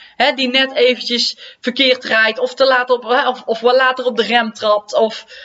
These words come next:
whatever, die het even niet gezien heeft. Ja, dan kun je helemaal je gevoel, helemaal je boosheid en je frustratie helemaal eruit gooien. Van, "Wah, wah."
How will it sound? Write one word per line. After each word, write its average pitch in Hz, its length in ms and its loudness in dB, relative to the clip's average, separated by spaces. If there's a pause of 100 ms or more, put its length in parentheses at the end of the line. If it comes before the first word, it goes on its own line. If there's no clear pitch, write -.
(640)
whatever, 285 560 2
die 262 120 0
het 254 100 0
even 285 340 0
niet 269 140 -2
gezien 254 340 0
heeft. 285 640 2
Ja, 247 320 0
dan 214 200 0
kun 294 220 -2
je 247 180 2
helemaal 302 720 0
je 226 140 -2
gevoel, 214 300 -4
helemaal 311 420 2
je 254 240 0
boosheid 262 520 0
en 240 60 -12
je 247 120 -6
frustratie 285 720 -4
helemaal 311 380 2
eruit 269 360 0
gooien. 240 340 -2
Van, 208 120 -14
"Wah, 294 720 0
wah." 254 280 -6